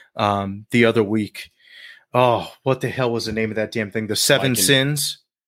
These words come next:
Speaker 2: Oh, oh, no, just Seven.
Speaker 1: Seven.
Speaker 2: <laughs>
Speaker 1: So, I'm always
Speaker 2: Seven.
Speaker 1: I'm always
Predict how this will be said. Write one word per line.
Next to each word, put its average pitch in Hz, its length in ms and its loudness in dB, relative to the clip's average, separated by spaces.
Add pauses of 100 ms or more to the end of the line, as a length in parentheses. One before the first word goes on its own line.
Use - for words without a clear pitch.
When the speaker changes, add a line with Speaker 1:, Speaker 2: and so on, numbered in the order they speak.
(100)
Speaker 2:
Oh, 156 260 4
oh, 143 180 -4
no, 135 240 -6
just 131 280 -6
Seven. 113 400 -4 (600)
Speaker 1:
Seven. 135 600 0
Speaker 2:
<laughs> - 720 -20
Speaker 1:
So, 120 500 -2 (480)
I'm 143 140 -4
always 226 180 4
Speaker 2:
Seven. 311 320 0 (360)
Speaker 1:
I'm 151 180 -4
always 214 280 0